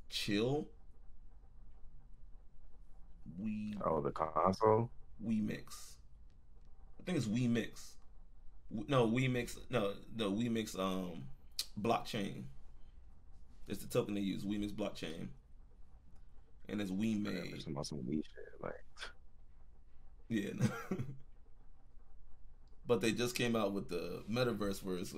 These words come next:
Speaker 1: it's, uh, they're trying to make it a whole three D, like,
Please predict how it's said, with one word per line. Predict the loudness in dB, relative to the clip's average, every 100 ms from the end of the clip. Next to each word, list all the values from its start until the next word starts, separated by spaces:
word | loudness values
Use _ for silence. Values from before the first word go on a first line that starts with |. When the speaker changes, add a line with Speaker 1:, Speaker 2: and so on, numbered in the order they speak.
| -6
Speaker 1:
it's, | -4 -4 -4
uh, | -6 -6 -8 -10 -10 -10 -4
they're | 0 2
trying | 4 4
to |
make | 4 2
it | 0
a | 2
whole | 2
three | 2 2 2
D, | 2 0 -2 -6 -8 -8 -10 -10 -10 -4
like, | -4 -4